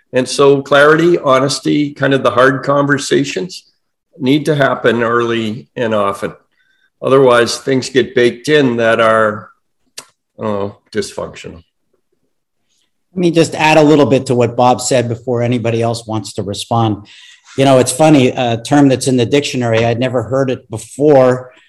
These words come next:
Speaker 2: in a practical sense until Bob Rosenfield had said it to me and other advisors, and he was determined, he said, to run his business as a meritocracy.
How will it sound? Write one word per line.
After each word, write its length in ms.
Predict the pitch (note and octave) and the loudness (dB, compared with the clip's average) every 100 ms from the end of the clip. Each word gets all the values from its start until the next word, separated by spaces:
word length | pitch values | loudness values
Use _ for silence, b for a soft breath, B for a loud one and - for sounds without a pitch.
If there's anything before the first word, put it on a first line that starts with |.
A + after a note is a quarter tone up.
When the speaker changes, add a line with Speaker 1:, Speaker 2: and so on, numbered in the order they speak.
| b b _ - | b b _ -12
Speaker 2:
in 180 | G#2+ A2 | -6 -6
a 60 | |
practical 540 | A2 D3 D3 E3 - A2+ | -2 -2 0 -4 -4 -4
sense 340 | A#2 A2+ - | -2 -2 -2
until 280 | B2 B2+ A#2+ | -4 -2 -2
Bob 320 | G#2 A#2+ A#2 | 0 0 2
Rosenfield 580 | A#2 A#2 A#2+ A#2 A#2 G#2+ | 0 0 -2 -4 -4 -4
had 160 | G#2 - | -6 -4
said 200 | B2 A2+ | -2 -2
it 100 | - | -4
to 80 | G2+ | -8
me 280 | F#2+ A#2+ - b b b | -6 -8 -12 b b b
and 280 | A2+ A2 G#2+ | -2 0 0
other 240 | B2+ B2 A2+ | 0 2 0
advisors, 520 | G2 G2+ G#2 G2+ G#2 | 0 -4 -4 -6 -8
and 220 | - A2+ | -4 -4
he 180 | G#2 B2 | -2 -2
was 220 | B2 A2 | -2 -4
determined, 720 | G2 G#2 - C#3+ D3+ G2 G#2+ - _ _ _ | -6 -12 -2 2 2 0 -6 -12 _ _ _
he 120 | - A#2 | -10 -10
said, 520 | - B2 A#2 A2+ - | -2 0 0 -6 -8
to 120 | B2 | -6
run 280 | A2+ C3 B2+ | 0 2 2
his 180 | C#3 A2+ | 0 -2
business 420 | A2+ G2+ A2 - | -6 -2 -4 -4
as 160 | - | -2
a 60 | A#2+ | 0
meritocracy. 1080 | A2+ B2 B2+ B2+ - B2 A#2+ A2 - E2+ | 2 4 2 0 -4 -4 -4 -10 -10 -12